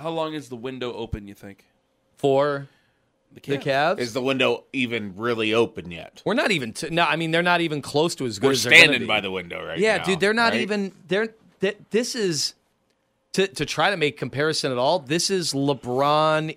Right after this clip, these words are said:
Speaker 2: in, remember LeBron, they missed the playoffs the first two years?
Speaker 3: Yes.
Speaker 1: Yes.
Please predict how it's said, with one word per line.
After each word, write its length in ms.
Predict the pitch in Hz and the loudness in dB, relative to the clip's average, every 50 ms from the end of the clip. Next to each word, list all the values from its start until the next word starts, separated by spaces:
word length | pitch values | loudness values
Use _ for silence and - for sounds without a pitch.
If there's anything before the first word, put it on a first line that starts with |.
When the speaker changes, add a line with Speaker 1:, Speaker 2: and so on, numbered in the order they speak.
| _ - | _ -8
Speaker 2:
in, 560 | - 143 139 135 135 131 131 131 131 131 123 - _ _ _ _ _ _ _ _ _ _ _ _ _ _ _ _ - | -4 -2 0 0 0 0 0 -2 -2 -4 -4 -6 _ _ _ _ _ _ _ _ _ _ _ _ _ _ _ _ -2
remember 260 | 135 165 165 160 151 | 0 2 2 2 2
LeBron, 460 | 143 131 139 123 127 147 156 165 165 | 0 0 -4 -2 2 2 4 4 4
they 80 | 156 143 | 2 0
missed 220 | 135 143 151 - - | -2 -2 0 0 -2
the 80 | 165 | -2
playoffs 460 | 131 139 160 156 151 151 147 - - | 0 0 2 4 4 2 0 -2 -4
the 80 | - 127 | -8 -6
first 280 | - 156 156 - - - | -2 -2 -2 -2 -2 -2
two 200 | - 165 170 175 | 0 0 0 2
years? 580 | 170 190 202 202 202 208 208 202 - - - - | 2 2 0 2 0 -2 -4 -6 -10 -14 -14 -8
Speaker 3:
Yes. 420 | 107 107 95 - - - - - _ _ _ - | -6 -6 -6 -6 -10 -18 -20 -20 _ _ _ -8
Speaker 1:
Yes. 380 | - 135 135 127 120 - - | -4 -2 -2 -2 -4 -6 -16